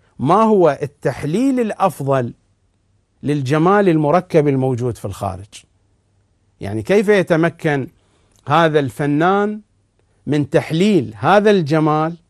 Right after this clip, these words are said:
وأن يكون بشكل رمزي مثلًا على اللوحة، أن يكون بشكل رمزي، أن يكون بشكل لا يشابه الجمال المحسوس في الواقع الخارجي،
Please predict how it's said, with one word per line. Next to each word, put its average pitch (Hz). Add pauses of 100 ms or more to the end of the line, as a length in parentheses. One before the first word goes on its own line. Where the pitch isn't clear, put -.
(480)
وأن 147
يكون 170 (320)
بشكل 185
رمزي 175
مثلًا 113
على 113
اللوحة، 98 (1600)
أن 104
يكون 170
بشكل 190
رمزي، 180
أن 135
يكون 165
بشكل 190 (280)
لا 196
يشابه 202 (440)
الجمال 160
المحسوس 139
في -
الواقع 127
الخارجي، 98